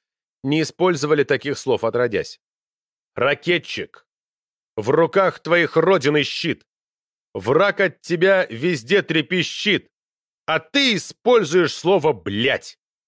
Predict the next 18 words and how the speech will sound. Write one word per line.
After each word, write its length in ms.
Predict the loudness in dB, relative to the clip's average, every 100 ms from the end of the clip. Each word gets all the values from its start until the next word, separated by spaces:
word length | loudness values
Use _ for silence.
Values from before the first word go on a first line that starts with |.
| _ _ -10
Ну 140 | -6
как 240 | -2 -2 0
не 140 | 0
стыдно 680 | 0 -6 -2 0 2 2 0
так 360 | 0 -4 -4
поступать?" 840 | -4 -6 -2 -6 0 0 0 -2 -12 _ _ _ _ _ _ _ _ _
"Ха-ха", 400 | -2 0 2 2
подумал 460 | 2 0 0 0 0
зам. 320 | 0 -2 -2 _ _ _ _ -6
"Пожалуй, 500 | -2 0 0 2 0
что 160 | -2
я 160 | -2 -2
сейчас 380 | -4 -2 0 0
сражаю 500 | 0 0 2 2 2
новый 280 | 2 0 -2
вид 160 | -2
воспитательной 680 | -2 -2 -2 0 0 -2 0
поэзии. 560 | 0 0 0 -4 -12